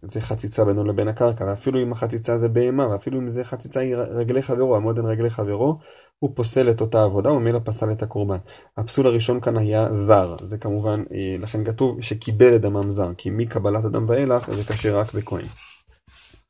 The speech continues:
קיבל בשמאל, פסל, רבי שמעון מכשיר. אז תנא קמא ברבי שמעון נחלקו על דרשה של פסוק, האם, אה, חובה בימין,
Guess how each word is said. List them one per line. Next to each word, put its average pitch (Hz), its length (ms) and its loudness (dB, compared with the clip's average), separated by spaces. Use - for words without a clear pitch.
קיבל 139 320 2
בשמאל, 107 500 0
פסל, 120 420 -2
רבי 110 240 -2
שמעון 110 360 0
מכשיר. - 420 -6
אז 117 120 -10
תנא 131 160 -2
קמא 127 200 -2
ברבי 123 240 0
שמעון 147 280 0
נחלקו 120 420 -2
על 117 80 0
דרשה 107 360 -2
של 117 160 -6
פסוק, 151 400 -6
האם, 117 280 -2
אה, 101 220 -2
חובה 110 420 -2
בימין, 135 640 0